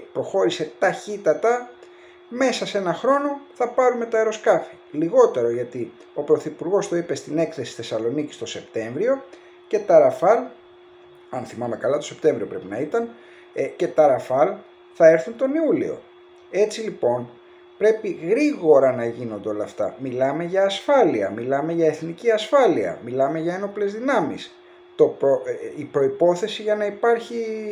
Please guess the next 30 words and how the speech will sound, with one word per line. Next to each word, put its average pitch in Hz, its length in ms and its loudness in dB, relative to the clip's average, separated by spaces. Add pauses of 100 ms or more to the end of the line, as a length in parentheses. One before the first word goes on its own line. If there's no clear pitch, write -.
(180)
αυτοδύναμο 220 720 -2
και 208 100 -4
ανεξάρτητο 233 520 -2
ένα 247 160 -2
κράτος. - 520 2 (320)
Άρα 165 220 8
λοιπόν, 147 500 0 (360)
πρέπει 214 320 4
όλες 220 320 6
αυτές 175 580 0
οι 139 160 -8
συμφωνίες 127 960 -6
και 160 100 -4
οι 135 80 4
αποφάσεις 156 500 2
να 190 100 -6
παίρνονται 208 440 -2
γρήγορα 151 480 -2
και 208 120 -6
να 220 120 -6
υλοποιούνται 277 560 -2
γρήγορα. 101 560 -2 (260)
Πρότυπο 233 520 4
ας 135 160 -2
είναι 190 160 -6
πάντα 190 320 2
η 175 40 -2
συμφωνία 165 720 -6 (440)
των 156 320 2
Ραφάλ. 147 540 6